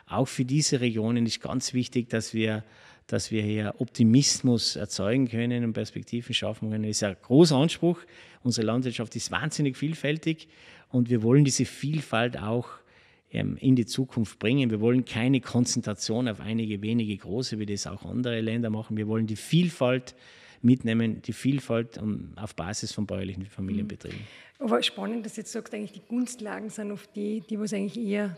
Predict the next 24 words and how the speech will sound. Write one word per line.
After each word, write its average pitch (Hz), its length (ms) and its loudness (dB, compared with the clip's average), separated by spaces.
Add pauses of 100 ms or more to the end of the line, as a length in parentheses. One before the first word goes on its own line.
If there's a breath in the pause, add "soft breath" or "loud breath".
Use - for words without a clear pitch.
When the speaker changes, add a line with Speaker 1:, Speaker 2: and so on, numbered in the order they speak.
Speaker 2:
dann 196 140 -4
sagen, 196 220 -4
vielleicht 196 320 -6
nicht 208 220 0
weiter, 208 460 -4
weitermachen, 202 640 -4 (260 loud breath)
weil 196 100 2
sie 170 100 -2
sich 185 140 -8
vielleicht 202 280 -2
auch 208 40 0
nicht 202 160 -2
so 202 220 -6 (100)
prozessoptimiert 214 1080 2
und 202 140 -2
unternehmerisch 208 640 0
aufstellen, 233 640 0
oder 208 260 -2
wie, 202 320 -2
wo, 214 120 -4
an 196 200 -2
was 190 160 -4
liegt 190 220 -6
das? 196 180 -6